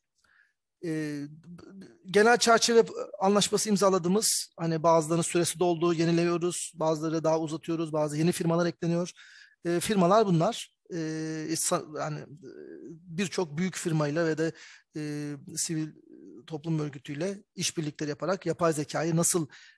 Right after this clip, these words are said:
e, sektörlere implemente ederiz, derin öğrenmeyi, makine öğrenmesini, e, nasıl implemente ederiz, nasıl son-, sorunlara nasıl çözümler bulabiliriz?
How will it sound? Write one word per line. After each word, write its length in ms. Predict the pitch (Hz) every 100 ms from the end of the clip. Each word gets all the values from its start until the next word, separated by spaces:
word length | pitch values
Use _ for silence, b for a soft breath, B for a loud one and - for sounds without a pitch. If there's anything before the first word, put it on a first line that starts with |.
| -
e, 380 | 165 151 147 147
sektörlere 600 | - 165 - 165 151 151
implemente 460 | 143 160 151 147
ederiz, 460 | 151 147 160 - -
derin 280 | 151 151 156
öğrenmeyi, 480 | 160 156 151 143 147
makine 280 | 139 - 165
öğrenmesini, 640 | 165 160 156 - 151 156 B B B B 160
e, 60 | 143 139 139 143 135 131 123 117 107 104 110 73 -
nasıl 320 | 160 175 180
implemente 480 | 165 165 160 151 165
ederiz, 360 | 156 156 160 170
nasıl 200 | 160 180
son-, 460 | - 156 135 - _
sorunlara 640 | - - 165 170 180 180
nasıl 200 | 180 202
çözümler 420 | 180 151 156 156
bulabiliriz? 540 | 147 143 143 151 175